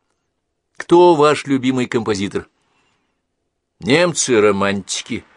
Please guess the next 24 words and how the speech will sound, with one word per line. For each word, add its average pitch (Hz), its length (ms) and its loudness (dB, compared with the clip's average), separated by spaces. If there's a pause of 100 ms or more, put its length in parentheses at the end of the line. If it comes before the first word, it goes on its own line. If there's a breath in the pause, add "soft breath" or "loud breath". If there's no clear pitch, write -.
(280 soft breath)
а 104 100 -4
в 95 60 -6
серьёзной 110 520 -2
русской 123 320 -4
музыке 120 380 -6
я 104 100 0
остановился 98 540 -6
на 95 120 -2
Рахманинове, 90 640 -6 (560)
Прокофьеве. - 580 -10 (1080)
«Кто 160 340 2
ваш 151 320 2
учитель 139 480 -2
в 123 60 -6
литературе?» 107 680 -4 (460 soft breath)
«Александр 143 360 -2
Сергеевич, 98 960 -4 (240)
Лев 107 200 -2
Николаевич, 101 720 0
Киплинг, 120 640 -8 (280)
Фолкнер». 101 540 -6 (1120)
Позже 147 320 0
прибавился 104 560 0
Набоков. 104 720 -6